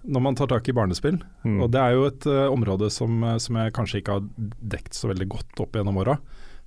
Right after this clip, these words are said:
Speaker 1: Men vi har jo hatt egne barnespillanmeldere. Kristine Stoli Henningsen, eh, var jo det mange år i V G. <clears throat> Og vi har tatt for oss en del spill. Og jeg ser også at Pressfire har jo vært nådeløse mot en del norske barnespill. Eh, og det,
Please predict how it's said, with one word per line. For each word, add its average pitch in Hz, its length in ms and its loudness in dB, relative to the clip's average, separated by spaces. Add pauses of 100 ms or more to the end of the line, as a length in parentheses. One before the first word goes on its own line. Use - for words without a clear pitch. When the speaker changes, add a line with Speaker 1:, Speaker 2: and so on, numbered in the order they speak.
Speaker 1:
Men 113 100 0
vi 123 80 4
har 110 160 4
jo 117 100 4
hatt 110 220 0
egne 101 320 2
barnespillanmeldere. 92 880 0
Kristine 101 500 0
Stoli 92 240 -2
Henningsen, 92 520 -2
eh, 98 280 0
var 90 140 0
jo 90 60 0
det 92 120 0
mange 92 240 0
år 101 160 0
i 107 40 2
V 95 120 2
G. 110 120 2 (1300)
<clears throat> 147 360 2
Og 117 100 2
vi 120 80 4
har 110 100 4
tatt 120 160 0
for 107 140 0
oss - 100 -4
en 104 80 0
del 95 140 0
spill. 90 260 -2 (560)
Og - 80 0
jeg 120 60 2
ser 139 180 6
også 151 160 4
at - 80 -14
Pressfire 123 560 2
har 123 140 4
jo 117 80 4
vært 120 160 -2
nådeløse 101 800 2
mot 131 180 2
en 120 80 2
del 110 160 4
norske 107 320 0 (540)
barnespill. 110 400 2 (800)
Eh, 117 240 2
og 117 160 0
det, 151 160 0